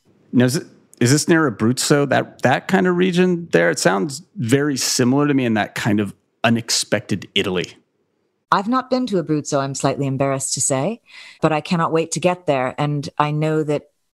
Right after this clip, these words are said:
Speaker 2: that is a very, very kind of austere landscape up there, very unexpected for Italy as far as what we, you know, our, our received Italian tropes are. Looks very, no cypress trees,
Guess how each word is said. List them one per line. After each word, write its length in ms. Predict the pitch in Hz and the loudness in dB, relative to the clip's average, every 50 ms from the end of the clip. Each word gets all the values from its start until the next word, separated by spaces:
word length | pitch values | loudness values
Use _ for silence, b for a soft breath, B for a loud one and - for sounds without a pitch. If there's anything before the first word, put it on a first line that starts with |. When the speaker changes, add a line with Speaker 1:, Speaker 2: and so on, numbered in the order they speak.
| _ 151 | _ 0
Speaker 2:
that 200 | - 156 156 151 | 0 0 0 0
is 120 | 151 143 147 | -4 -4 -4
a 80 | 147 | -6
very, 520 | 139 143 - - 170 160 160 160 156 151 143 | -6 -8 0 0 2 2 2 0 -2 -2 -4
very 640 | 135 139 147 147 147 143 143 143 143 143 139 139 - - _ | -2 -2 0 0 0 0 -2 -2 -2 -2 -2 -2 -4 -6 _
kind 160 | - 170 160 | -2 -2 0
of 60 | 147 | 2
austere 680 | 139 139 - - - - 160 151 156 160 185 208 208 - _ - | 0 -2 -2 -4 -2 0 0 0 0 0 -2 -4 -6 -10 _ 0
landscape 520 | 190 185 185 185 185 - - 202 190 - | 0 0 0 -2 -4 -2 -2 -2 -2 -2
up 160 | 208 185 - | -4 -2 0
there, 340 | - 208 214 226 240 262 262 175 | 0 0 0 -2 -4 -6 -6 -8
very 500 | 156 139 151 175 190 202 190 170 165 - | -8 -2 0 0 2 2 0 -2 -2 -2
unexpected 760 | 147 151 147 139 - - - 156 151 - _ - 139 131 127 | -4 -4 -6 -4 -6 -2 -2 -2 -2 -2 _ -4 -4 -4 -2
for 140 | - 151 135 | -4 -2 -2
Italy 300 | 139 139 139 135 135 127 | -2 -2 -2 -2 -2 -2
as 120 | 131 131 | -4 -2
far 200 | - 147 139 139 | -2 0 0 0
as 160 | 135 135 - | -2 -4 -4
what 120 | 139 131 - | -4 -4 -2
we, 320 | 131 139 131 131 131 - - | -2 -2 -2 -2 -4 -6 -6
you 100 | 151 139 | -6 -6
know, 80 | 127 - | -2 -2
our, 180 | - 139 131 - | -2 -2 0 -2
our 200 | - 131 131 135 | -2 -2 -2 -4
received 460 | 131 135 135 - - 139 131 127 - | -6 -6 -8 -4 -4 -4 -4 -4 -4
Italian 340 | - - 151 135 131 127 123 | -4 -2 -2 -2 -2 -4 -6
tropes 320 | 120 - 143 131 - - | -2 -2 -2 -2 -2 -2
are. 240 | - - 104 92 - - | -2 -2 -2 -2 -4 -6
Looks 160 | - 135 - - | -8 -8 -2 -2
very, 160 | 135 131 131 | -2 -2 0
no 160 | 123 143 147 | -2 -2 -2
cypress 400 | 151 - 151 143 - 156 139 - | 0 -2 -2 -2 -2 -4 -6 -4
trees, 480 | - - 151 135 135 135 131 127 - | -2 -2 -2 0 -2 -2 -4 -6 -8